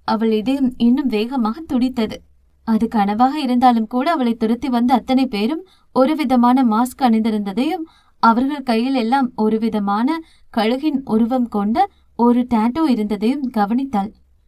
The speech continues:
எதற்காக அவளுக்கு அந்த கனவு வர வேண்டும் என்று மட்டுமல்ல, சில நாட்களாகவே அந்த கனவு போல் சம்பந்தப்பட்ட சில கனவுகள் வந்து கொண்டுதான் இருக்கிறது.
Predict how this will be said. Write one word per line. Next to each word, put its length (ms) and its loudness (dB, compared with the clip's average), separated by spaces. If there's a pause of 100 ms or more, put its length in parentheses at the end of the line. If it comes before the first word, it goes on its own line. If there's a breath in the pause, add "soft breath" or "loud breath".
(180)
எதற்காக 580 0
அவளுக்கு 320 0
அந்த 160 2
கனவு 420 0
வர 220 2
வேண்டும் 360 -2 (380)
என்று 340 0
மட்டுமல்ல, 600 0 (280 soft breath)
சில 360 -2
நாட்களாகவே 760 0
அந்த 180 0
கனவு 440 -2
போல் 300 -2 (160 soft breath)
சம்பந்தப்பட்ட 720 0
சில 260 -4
கனவுகள் 480 -2
வந்து 280 -4
கொண்டுதான் 420 0
இருக்கிறது. 560 -4